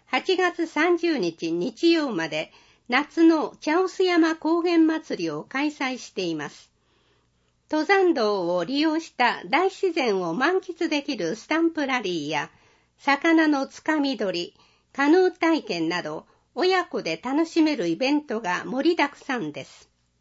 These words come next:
八月八日土曜から十六日日曜には、山の日フェスタを同時開催し、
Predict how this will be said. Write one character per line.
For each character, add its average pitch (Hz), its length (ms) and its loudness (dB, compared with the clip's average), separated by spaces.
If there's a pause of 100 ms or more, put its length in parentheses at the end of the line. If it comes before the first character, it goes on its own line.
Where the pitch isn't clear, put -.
(440)
八 320 320 -2
月 370 320 0
八 311 160 -2
日 262 220 0
土 277 120 0
曜 311 200 0
か 165 200 -4
ら 165 280 0
十 311 240 0
六 302 280 -2
日 226 300 -4
日 277 380 -2
曜 262 180 -2
に 160 160 -2
は、 156 220 -6 (400)
山 320 320 4
の 349 120 2
日 330 200 0
フ 330 120 -4
ェ 320 100 0
ス - 120 -20
タ 180 180 -4
を 151 300 -10
同 294 320 0
時 330 180 -2
開 262 220 -6
催 156 280 -10
し、 - 360 -14